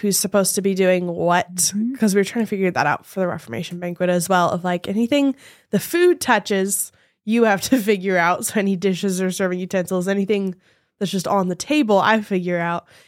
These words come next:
Speaker 1: 'cause that we realized there were, like, serving dishes that no one had thought of. We were like, "Oh, we both thought the other person was bringing those." <laughs> So we were, like,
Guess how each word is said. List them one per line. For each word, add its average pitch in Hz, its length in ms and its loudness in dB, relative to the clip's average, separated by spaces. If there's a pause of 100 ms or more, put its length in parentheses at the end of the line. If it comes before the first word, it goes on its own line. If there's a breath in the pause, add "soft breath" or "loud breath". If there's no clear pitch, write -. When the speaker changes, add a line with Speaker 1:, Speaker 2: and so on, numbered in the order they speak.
Speaker 1:
'cause 226 160 2
that 208 140 2
we 226 120 4
realized 202 400 2
there 185 100 -2
were, 180 60 -2
like, 175 280 -6
serving 190 420 0
dishes 202 480 0
that 208 180 2
no 214 140 4
one 220 100 2
had 214 140 0
thought 220 180 2
of. 226 180 0
We 208 100 -4
were 185 100 -2
like, - 260 -8
"Oh, - 140 -4
we 101 120 -8
both 113 220 -8
thought - 160 -6
the 196 120 -2
other 190 140 -2
person 233 300 -4
was 269 160 -2
bringing 277 400 -2
those." 269 420 0
<laughs> - 60 0
So - 140 2
we 277 60 4
were, 220 200 2
like, 208 160 -2